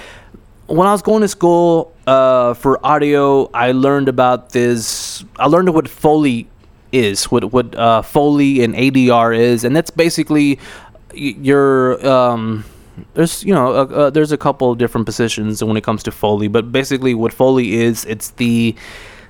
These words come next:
uh, the normal sounds that you hear during a movie, like the bed sheets rustling, you know, when you're moving out, you know, 'cause they don't sometimes to get, like,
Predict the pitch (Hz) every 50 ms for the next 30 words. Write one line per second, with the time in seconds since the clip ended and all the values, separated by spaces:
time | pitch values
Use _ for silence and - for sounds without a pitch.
0 | - - - - - - - 78 - - - - _ _ - 156 151 135 131 -
1 | - 151 156 151 147 143 170 185 196 190 190 196 196 185 185 185 180 175 170 156
2 | 143 - - - - - - - - - 180 165 160 165 156 147 135 120 - 135
3 | 120 - 131 123 113 - 160 156 151 143 131 120 113 113 113 135 135 139 131 127
4 | 123 135 143 143 135 127 120 120 110 110 113 113 113 110 - - - 127 123 120
5 | 117 110 110 123 139 139 135 - - - - 135 131 131 - - - - - -
6 | - - - - - - - - - 123 120 131 135 - - 135 117 113 120 113
7 | 110 110 113 113 113 110 110 117 120 120 113 110 107 110 123 139 135 120 123 120
8 | 123 127 123 110 90 98 110 120 120 117 104 120 113 107 123 131 139 151 147 135
9 | 80 - 131 - - 151 147 139 - 147 135 139 139 135 131 120 - - - -
10 | - 139 - - 143 131 131 139 135 117 80 107 123 123 127 123 123 117 - -
11 | -